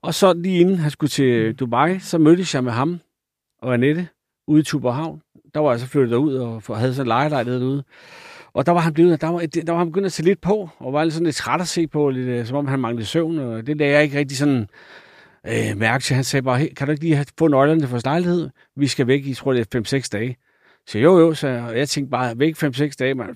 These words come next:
Fint, jeg skal til fe-, til fest i Rockerklubben oppe i Randers i H, og de har en kæmpe fest."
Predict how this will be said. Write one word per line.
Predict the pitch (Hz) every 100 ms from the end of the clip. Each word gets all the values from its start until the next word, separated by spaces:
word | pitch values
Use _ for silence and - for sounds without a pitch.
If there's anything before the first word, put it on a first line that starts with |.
| -
Fint, | 165 131
jeg | 139
skal | -
til | 143 135
fe-, | 151 120 120
til | - 120
fest | 143 151
i | 143
Rockerklubben | 120 139 143 135 123
oppe | 123
i | 117
Randers | 117 143 127
i |
H, | 117
og | 135 131
de | 135
har | 135
en | 127
kæmpe | 139 139 147
fest." | 131 113